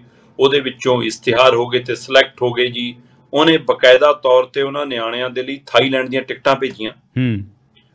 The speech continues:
Speaker 1: ਉਹ, ਉਹ ਬੱਚੇ ਥਾਈਲੈਂਡ ਪਹੁੰਚੇ। ਥਾਈਲੈਂਡ ਤੋਂ ਉਹਨਾਂ ਨੂੰ by ਰੋਡ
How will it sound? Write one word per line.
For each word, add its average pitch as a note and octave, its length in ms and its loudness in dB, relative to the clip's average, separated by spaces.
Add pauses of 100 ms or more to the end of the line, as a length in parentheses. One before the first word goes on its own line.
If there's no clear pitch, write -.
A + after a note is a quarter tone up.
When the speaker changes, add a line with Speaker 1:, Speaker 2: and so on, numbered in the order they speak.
(100)
Speaker 1:
ਉਹ, C#3 140 2 (280)
ਉਹ C3+ 200 2
ਬੱਚੇ B2 240 2
ਥਾਈਲੈਂਡ B2+ 520 2
ਪਹੁੰਚੇ। B2+ 420 -6 (260)
ਥਾਈਲੈਂਡ C3+ 480 2
ਤੋਂ C#3 160 -6
ਉਹਨਾਂ C#3 160 -4
ਨੂੰ C#3 100 -6
by A#2+ 440 0
ਰੋਡ A#2+ 380 0